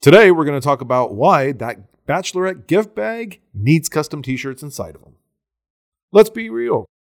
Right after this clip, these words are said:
When you're on that bachelorette party, you're not girls. You're a freaking squad, and squads have uniforms. So the next bachelorette party that you are a part of doesn't need to be bland or basic.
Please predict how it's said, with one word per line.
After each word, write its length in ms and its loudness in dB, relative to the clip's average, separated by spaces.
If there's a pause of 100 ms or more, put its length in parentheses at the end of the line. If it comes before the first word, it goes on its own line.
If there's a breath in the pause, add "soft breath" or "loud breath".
(160)
When 120 -10
you're 240 2
on 140 0
that 180 -4
bachelorette 480 -2
party, 460 -2
you're 160 -10
not 220 -4
girls. 480 -10 (600 soft breath)
You're 140 8
a 40 8
freaking 360 -4
squad, 600 -4 (120)
and 140 -4
squads 420 4
have 180 -4
uniforms. 760 -12 (460)
So 120 0
the 120 4
next 280 0
bachelorette 480 -6
party 240 -4
that 160 -10
you 220 -8
are 100 -2
a 60 -2
part 320 -6
of 200 -8 (380)
doesn't 320 2
need 220 -10
to 60 -12
be 100 -8
bland 320 -6
or 100 -4
basic. 580 -8